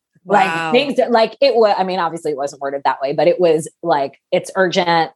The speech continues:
Speaker 1: go see someone asap." And I could not believe that I didn't get a phone call, I get anything. They literally put a letter in the mail to mail to me. And I got it in my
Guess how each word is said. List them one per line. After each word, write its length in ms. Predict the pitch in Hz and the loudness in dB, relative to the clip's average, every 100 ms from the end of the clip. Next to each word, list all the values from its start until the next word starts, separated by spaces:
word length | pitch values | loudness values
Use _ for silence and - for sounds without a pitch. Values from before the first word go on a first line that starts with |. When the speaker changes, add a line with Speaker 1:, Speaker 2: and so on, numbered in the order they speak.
| _ _ _ 196 156 | _ _ _ -4 2
Speaker 1:
go 160 | 180 | 2
see 240 | 175 170 160 | 2 -2 -2
someone 720 | 165 160 156 143 139 139 139 _ | -4 -4 -2 -2 -2 -6 -10 _
asap." 580 | 160 147 - 143 135 139 - _ _ _ _ - | -6 -4 -2 0 0 -2 -6 _ _ _ _ -4
And 120 | 190 | -2
I 60 | 175 | -2
could 280 | - 208 185 | -2 -2 0
not 240 | 190 - | -2 -2
believe 640 | 170 165 170 160 156 147 156 | -4 -2 -2 -2 -4 -4 0
that 100 | 151 | 0
I 100 | 151 | 0
didn't 160 | 147 | -2
get 80 | 143 | -6
a 60 | 135 | -4
phone 240 | 160 180 | -4 -4
call, 640 | - 196 190 180 180 180 _ _ _ - - | -4 0 4 4 4 0 _ _ _ -12 -2
I 60 | |
get 80 | 170 | 0
anything. 300 | 175 180 180 | 2 2 2
They 140 | 175 160 | 2 0
literally 540 | 156 160 185 180 185 | 2 0 2 2 0
put 280 | 185 - - 170 | -2 -6 -2 0
a 80 | |
letter 600 | 160 170 170 156 147 147 - | 2 4 4 2 0 -2 -6
in 220 | 160 165 | -8 -4
the 80 | 160 | -4
mail 380 | 160 160 151 147 | -2 0 0 -2
to 160 | - 151 | -4 -6
mail 640 | 151 156 156 147 147 147 _ _ _ - | -4 -2 0 2 2 -2 _ _ _ -8
to 140 | - 226 | 0 2
me. 520 | 185 175 160 151 - | 2 0 -2 -4 -2
And 160 | 185 170 | 0 2
I 140 | 160 | 2
got 460 | 160 160 160 147 208 | 0 0 0 2 4
it 300 | 185 180 - - - _ | 4 2 -2 -14 -20 _
in 160 | 196 202 | -2 0
my 420 | 185 170 160 160 | 2 2 0 -2